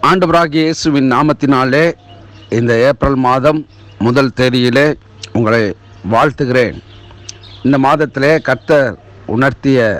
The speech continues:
ஒரு வேத வசனம், "கர்த்தருடைய நாமத்திற்கு மகிமையை அவருக்கு செலுத்துங்கள்,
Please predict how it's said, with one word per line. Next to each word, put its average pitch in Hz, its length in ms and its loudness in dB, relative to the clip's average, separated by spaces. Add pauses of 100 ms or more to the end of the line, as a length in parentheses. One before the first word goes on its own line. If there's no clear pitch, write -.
(160)
ஒரு 113 240 0
வேத 113 540 -2
வசனம், 107 640 -2 (920)
"கர்த்தருடைய 202 520 0
நாமத்திற்கு 151 840 0 (420)
மகிமையை 143 760 0 (480)
அவருக்கு 127 480 0
செலுத்துங்கள், 127 680 -2